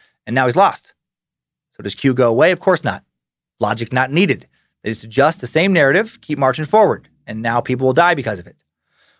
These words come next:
On December fourteenth, the Electoral College votes for their states, officially electing Joe Biden as the forty-sixth president of the U S. Q supporters say that this somehow actually works in the president's favor. QAnoners are riled up,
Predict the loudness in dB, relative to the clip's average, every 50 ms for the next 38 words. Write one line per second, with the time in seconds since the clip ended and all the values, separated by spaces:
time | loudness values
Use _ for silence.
0 | _ _ -4 -2 -2 0 0 2 2 2 2 2 2 2 2 0 0 0 0 0
1 | 2 2 2 0 0 -2 -2 0 2 2 4 4 4 2 0 2 2 2 2 2
2 | -2 -6 -8 -6 -6 -6 -6 -2 0 2 2 2 2 -2 -4 -2 0 0 0 0
3 | 0 -2 0 2 2 0 0 0 -2 0 0 2 2 2 2 2 2 0 -2 -6
4 | -8 -8 -10 -6 0 0 0 0 0 -2 -6 -8 -4 0 0 0 0 0 -4 -8
5 | -8 -10 -12 -8 -2 2 2 2 2 2 -2 -8 _ _ _ _ _ _ -2 0
6 | 0 0 0 -2 0 2 2 4 4 2 0 2 0 2 2 2 0 0 -2 -6
7 | -6 -4 -2 0 0 0 2 0 0 0 0 -2 -2 -2 -2 0 0 0 2 2
8 | 2 0 0 -2 -8 -10 -8 -8 -6 0 0 0 0 0 -2 -4 -4 -2 -2 -2
9 | -2 0 0 0 0 0 -4 _ _ _ _ _ _ _ _ _ _ _ _ _
10 | _ _ -2 0 2 2 2 2 2 0 0 0 2 2 2 4 4 4 2 2
11 | 0 -2